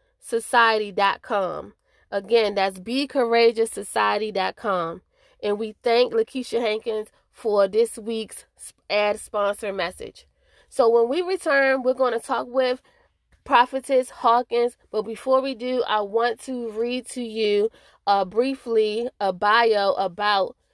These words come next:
Prophetess Hawkins. And then when we return, we will talk to Prophetess Hawkins.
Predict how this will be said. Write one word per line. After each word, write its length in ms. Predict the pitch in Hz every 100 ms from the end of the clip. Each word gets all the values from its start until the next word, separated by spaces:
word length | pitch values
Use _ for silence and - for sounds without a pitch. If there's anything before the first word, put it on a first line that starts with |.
| _
Prophetess 540 | - 202 208 202 196 -
Hawkins. 540 | 214 190 - 190 185 _ _
And 180 | - 202
then 160 | 202 220
when 160 | 214
we 140 | 202 240
return, 640 | 240 240 240 214 196 202 -
we 120 | - 220
will 160 | 196
talk 360 | - 208 214 -
to 180 | 226 196
Prophetess 500 | 214 190 208 202 190
Hawkins. 560 | 185 156 - - -